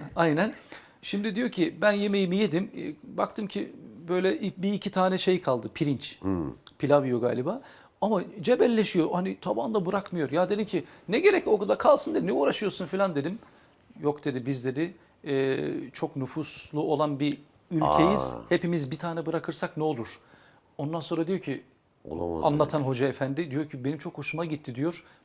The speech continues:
Speaker 1: "Baktım ki bir, e, insani ahlakı da var.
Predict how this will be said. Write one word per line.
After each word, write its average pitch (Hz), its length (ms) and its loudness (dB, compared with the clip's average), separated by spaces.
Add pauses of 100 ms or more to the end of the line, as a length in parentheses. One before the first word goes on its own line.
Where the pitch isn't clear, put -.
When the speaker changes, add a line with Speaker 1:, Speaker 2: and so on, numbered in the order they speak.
Speaker 1:
"Baktım 160 260 -4
ki 143 160 -6
bir, 147 160 0 (100)
e, 147 120 -2
insani 147 640 0
ahlakı 143 440 0
da 131 120 2
var. 165 240 -8